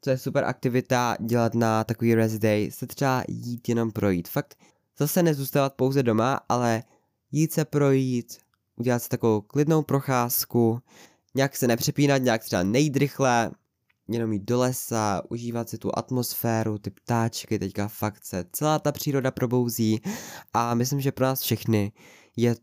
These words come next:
to mega příjemné, když ti ptáci tam zpívají, teďka třeba nějaká srnka tam proběhne, tak to může být docela,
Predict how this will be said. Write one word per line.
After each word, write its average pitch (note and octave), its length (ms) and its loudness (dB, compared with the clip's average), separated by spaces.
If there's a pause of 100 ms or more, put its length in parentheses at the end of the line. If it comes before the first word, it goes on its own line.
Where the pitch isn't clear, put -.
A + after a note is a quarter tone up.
to G#2+ 520 2
mega A2 180 2
příjemné, F#2 480 0
když F2+ 140 -6
ti - 120 -4
ptáci - 320 -6
tam - 120 -10
zpívají, A2+ 920 -2
teďka - 560 -6 (340)
třeba - 160 0
nějaká G#2 280 0
srnka C#3+ 300 0
tam B2+ 140 2
proběhne, A#2+ 400 2
tak A2 140 0
to A#2+ 80 0
může A#2 160 0
být A2+ 60 4
docela, A2+ 340 0